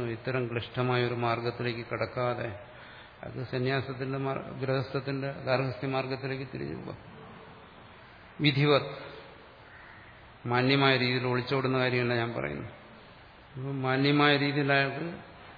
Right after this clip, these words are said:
ഗൃഹസ്ഥാശ്രമത്തിലേക്ക് തിരിച്ചു പോകാം.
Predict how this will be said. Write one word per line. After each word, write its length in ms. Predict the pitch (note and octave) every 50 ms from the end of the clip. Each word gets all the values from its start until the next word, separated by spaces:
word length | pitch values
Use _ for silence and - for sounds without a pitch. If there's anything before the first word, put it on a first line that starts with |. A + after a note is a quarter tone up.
| - -
ഗൃഹസ്ഥാശ്രമത്തിലേക്ക് 1200 | - C3+ C#3 C#3+ C#3 - - D3+ C3+ B2+ B2 - C3+ C3+ C3 C3 B2 C3+ C3 C3+ C3+ C3 C#3+ D3+ C#3+ - - - - -
തിരിച്ചു 320 | - - B2+ C3 B2 - -
പോകാം. 300 | - - - - -